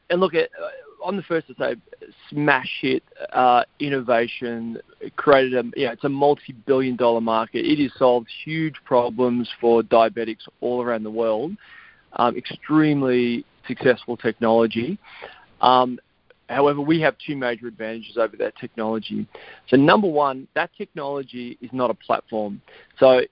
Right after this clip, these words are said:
it relies on the chemical reactivity of the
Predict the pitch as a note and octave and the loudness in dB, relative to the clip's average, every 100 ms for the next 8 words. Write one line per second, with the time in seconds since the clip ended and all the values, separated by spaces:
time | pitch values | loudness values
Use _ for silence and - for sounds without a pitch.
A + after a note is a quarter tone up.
0 | _ D3 D3 D3+ C#3 D3 E3 E3 C#3 - | _ -10 -4 -2 2 0 -2 -8 -16 -20
1 | _ _ C3 C3 C3 B2+ B2+ _ B2+ - | _ _ -10 -8 -8 -10 -16 _ -14 -12
2 | - D#3 D#3 - C3+ C3 A#2 - - - | -8 -6 -6 -2 2 2 2 -2 -12 -8
3 | A#2 A#2 A2+ A2 | -6 -6 -6 -6